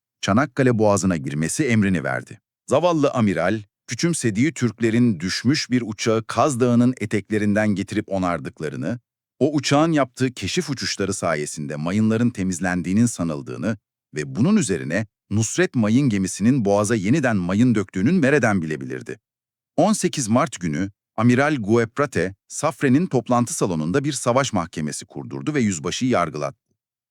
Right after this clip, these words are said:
Oysa aynı amiral, Boğaz'ı mayınlardan temizleme görevini verirken, İstanbul'a vardıklarında yüzbaşının binbaşılığa terfi edeceğini de müjdelemişti. Dahası, nişanlısını Fransa'dan getirtecek,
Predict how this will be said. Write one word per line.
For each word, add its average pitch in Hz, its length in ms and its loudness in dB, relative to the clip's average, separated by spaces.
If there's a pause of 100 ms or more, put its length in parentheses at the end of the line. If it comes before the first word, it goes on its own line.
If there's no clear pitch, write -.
(400)
Oysa 120 280 0
aynı 180 380 0
amiral, 82 420 -2 (280)
Boğaz'ı 113 360 2
mayınlardan 113 640 2
temizleme 107 500 2
görevini 95 400 0
verirken, 110 520 -2 (300)
İstanbul'a 151 560 2
vardıklarında 92 720 -2
yüzbaşının 104 680 0
binbaşılığa 117 560 0
terfi 95 420 -2
edeceğini 117 440 2
de 87 80 -2
müjdelemişti. 64 720 -8 (720)
Dahası, 95 460 -2 (180)
nişanlısını 117 560 0
Fransa'dan 120 600 0
getirtecek, 113 640 -4